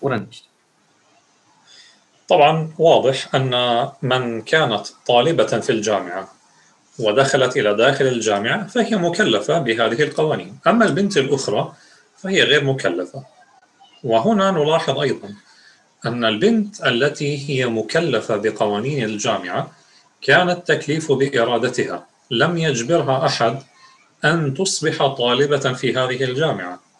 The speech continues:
Speaker 2: هي التي اختارت هذا، وهي التي دخلت إلى مبنى الكلية بإرادتها. والبنت الأخرى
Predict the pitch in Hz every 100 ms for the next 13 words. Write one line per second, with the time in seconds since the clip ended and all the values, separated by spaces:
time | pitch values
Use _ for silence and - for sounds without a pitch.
0 | - 170 190 170 170 - 143 151 143 -
1 | 117 101 127 - _ _ _ - _ _
2 | 123 127 165 151 135 147 156 156 170 131
3 | - - 147 151 151 120 113 131 139 117
4 | 101 - 110 123 147 147 - 135 139 156
5 | 170 - 95 95 - _ _ _ _ -
6 | - 110 104 185 202 202 196 - 202 240